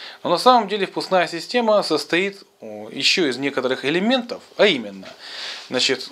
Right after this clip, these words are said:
э, хочу лишь привести пример. Рассмотрим систему обычную, ну, допустим, для простоты сравнения.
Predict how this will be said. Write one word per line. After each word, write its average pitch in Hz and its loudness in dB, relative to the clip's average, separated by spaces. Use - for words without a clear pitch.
э, 101 -8
хочу 139 -2
лишь 220 0
привести 160 -2
пример. 147 0
Рассмотрим 196 4
систему 190 0
обычную, 151 0
ну, 151 -2
допустим, 147 -2
для 151 6
простоты 170 -2
сравнения. 175 0